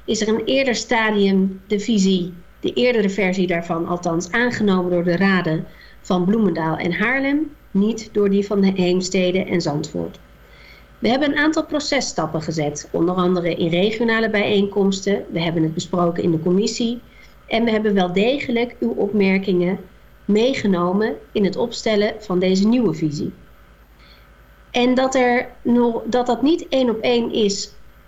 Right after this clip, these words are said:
verwoord zoals u dat graag had willen zien, dat klopt.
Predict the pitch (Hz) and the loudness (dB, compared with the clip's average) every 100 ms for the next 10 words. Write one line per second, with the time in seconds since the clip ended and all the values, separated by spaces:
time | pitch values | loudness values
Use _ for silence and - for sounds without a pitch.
0 | - - - - - - 220 202 226 185 | -20 -20 -20 -20 -20 -6 0 2 2 0
1 | 160 - 202 190 190 226 208 190 202 180 | -2 -4 0 0 0 0 -2 -2 -2 -2
2 | 170 170 160 170 156 185 262 339 - - | -2 -4 -2 0 2 2 2 0 -4 -20
3 | - - 247 254 190 147 151 - | -20 -2 -2 -2 -4 -4 -6 -16